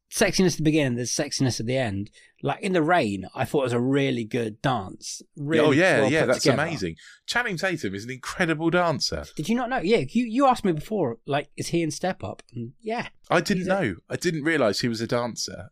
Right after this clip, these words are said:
Speaker 2: And he is awesome. Like, don't, don't get me wrong.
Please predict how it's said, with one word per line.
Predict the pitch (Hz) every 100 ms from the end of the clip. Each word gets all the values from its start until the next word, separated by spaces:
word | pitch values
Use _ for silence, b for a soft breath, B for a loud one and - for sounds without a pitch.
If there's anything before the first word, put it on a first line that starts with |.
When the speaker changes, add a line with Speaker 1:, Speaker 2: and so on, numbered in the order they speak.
| -
Speaker 2:
And | 110 107
he | - 139 175
is | - -
awesome. | 123 165 - - 82 87 _ _ _
Like, | - 104 104 - _
don't, | 127 135 -
don't | 139 139
get | 120
me | 104
wrong. | 107 135 80 92